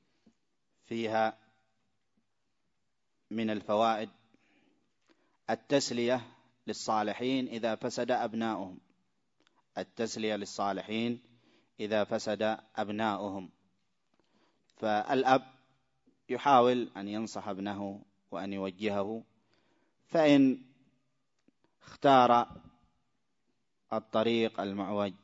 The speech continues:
اختار الكفر، فليس على الأب شيء بعد ذلك. فهذا نوح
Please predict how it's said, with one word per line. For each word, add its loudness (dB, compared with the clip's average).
اختار 0
الكفر، -6
فليس -2
على -2
الأب -4
شيء -4
بعد -4
ذلك. -6
فهذا 4
نوح -2